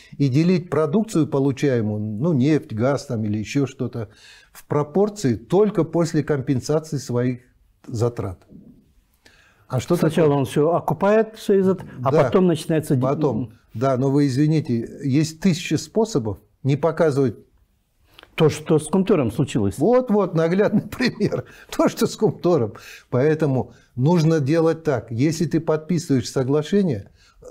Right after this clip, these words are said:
Speaker 1: я тогда ещё говорил, то инвестор должен делиться с государством с первой товарной продукцией. Только вот, вот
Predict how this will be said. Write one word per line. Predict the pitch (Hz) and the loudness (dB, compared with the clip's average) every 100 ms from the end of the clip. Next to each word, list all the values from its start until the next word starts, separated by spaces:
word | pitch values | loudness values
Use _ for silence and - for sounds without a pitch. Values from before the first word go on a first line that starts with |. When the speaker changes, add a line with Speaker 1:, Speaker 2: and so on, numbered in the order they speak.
| - | -4
Speaker 1:
я | 117 127 | 0 2
тогда | 165 139 185 | 2 2 2
ещё | 160 151 127 | 2 0 -2
говорил, | 120 113 104 95 _ - - - | 0 -2 -6 -10 _ -20 -14 -2
то | 139 151 | -2 2
инвестор | 156 151 151 208 208 143 110 | 2 2 2 0 0 -4 -2
должен | 107 165 156 147 123 | 0 2 2 0 0
делиться | 131 151 175 170 131 | 0 2 0 0 -4
с | 117 | -4
государством | 120 120 123 165 185 160 110 - _ | -4 -4 0 0 0 -4 -6 -8 _
с | - - | -14 -12
первой | - 175 220 233 214 | 0 4 6 4 2
товарной | 208 165 147 156 175 156 | 2 0 2 0 0 -2
продукцией. | - 151 139 127 - 110 98 | 0 -2 0 -2 -4 -8 -2
Только | 156 156 | -2 2
вот, | 147 143 | 0 0
вот | 139 - | -2 -6